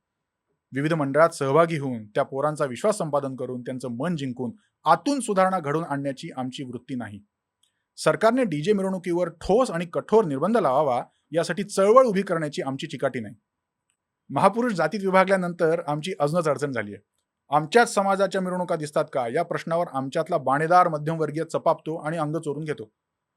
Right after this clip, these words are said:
पण सर्व जातीय मिरवणुकांचं शुद्धीकरण करण्यासाठी, सर्व जातीय सज्जनांचं एकत्रीकरण करण्याची मेहनत घेण्याची आमची इच्छा नाही. म्हणून मग काहीही न करता आम्ही म्हणत राहतो, "चला,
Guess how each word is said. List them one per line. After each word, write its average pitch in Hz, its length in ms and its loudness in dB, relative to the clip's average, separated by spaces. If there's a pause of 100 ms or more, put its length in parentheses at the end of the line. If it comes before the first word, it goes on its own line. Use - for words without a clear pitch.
(180)
पण 156 100 0
सर्व 214 340 6
जातीय 220 260 2
मिरवणुकांचं 180 580 -2
शुद्धीकरण 190 500 -2
करण्यासाठी, 123 600 -6
सर्व 147 320 0
जातीय 135 360 -4
सज्जनांचं 147 640 -6
एकत्रीकरण 208 580 -2
करण्याची 170 400 -6
मेहनत 151 380 -2
घेण्याची 170 540 -6 (280)
आमची 139 300 -4
इच्छा 135 320 -8
नाही. 104 160 -12 (800)
म्हणून 196 220 4
मग 226 160 2
काहीही 185 380 2
न 180 100 -4
करता 120 420 -4 (280)
आम्ही 131 160 -4
म्हणत 127 220 0
राहतो, 107 360 -6 (240)
"चला, 120 220 0